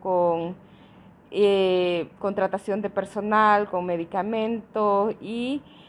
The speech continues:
oxígeno, que es lo más necesario, ¿no? Si hay necesidad de volver a reformular, lo vamos a hacer,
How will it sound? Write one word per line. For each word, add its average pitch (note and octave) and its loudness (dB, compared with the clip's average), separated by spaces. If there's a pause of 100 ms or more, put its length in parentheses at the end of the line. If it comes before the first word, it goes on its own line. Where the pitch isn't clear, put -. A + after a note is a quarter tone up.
(440)
oxígeno, E3+ -2
que G3+ 0
es G#3+ 0
lo G3+ 2
más G3 2
necesario, E3+ -2
¿no? F#3 -4
Si A3 -4
hay A3+ 2
necesidad A3+ -2
de G3+ -6
volver F3 -2
a F#3 2
reformular, F3+ -4
lo F3+ 0
vamos G3 0
a E3+ -2
hacer, F3+ -6